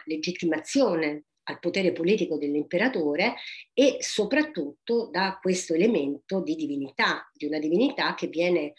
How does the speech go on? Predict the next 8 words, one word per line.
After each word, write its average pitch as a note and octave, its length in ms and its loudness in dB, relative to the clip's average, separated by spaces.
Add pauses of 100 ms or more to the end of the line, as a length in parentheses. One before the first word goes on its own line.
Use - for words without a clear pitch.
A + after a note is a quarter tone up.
(140)
tramandata G3 800 -2
appunto F3 640 -6 (320)
da, D3+ 440 -2
ehm, C#3 920 -4
imperatore, F3 1040 0
ehm, C#3 720 -8
in E3 160 2
imperatore. C#3+ 840 -4